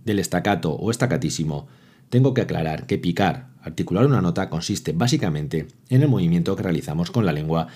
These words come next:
para cortar el aire que en este momento preciso estamos soplando.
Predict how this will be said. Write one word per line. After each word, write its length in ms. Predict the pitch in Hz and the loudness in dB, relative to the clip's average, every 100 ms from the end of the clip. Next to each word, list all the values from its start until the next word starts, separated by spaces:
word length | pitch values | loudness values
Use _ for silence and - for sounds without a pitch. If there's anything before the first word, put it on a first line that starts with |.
| - - | -18 -4
para 260 | 123 127 135 | 2 2 2
cortar 380 | 92 78 95 92 | 0 0 0 2
el 120 | 80 | 2
aire 280 | 76 85 85 | 0 -2 -2
que 100 | 78 | -2
en 60 | |
este 180 | 101 - | -2 2
momento 420 | 107 78 76 73 | 2 2 -2 -6
preciso 480 | - - 82 90 85 | -8 -6 -4 -2 -4
estamos 480 | - 92 - 78 78 | -4 -4 -4 -6 -6
soplando. 420 | 80 85 78 67 | -6 -4 -4 -6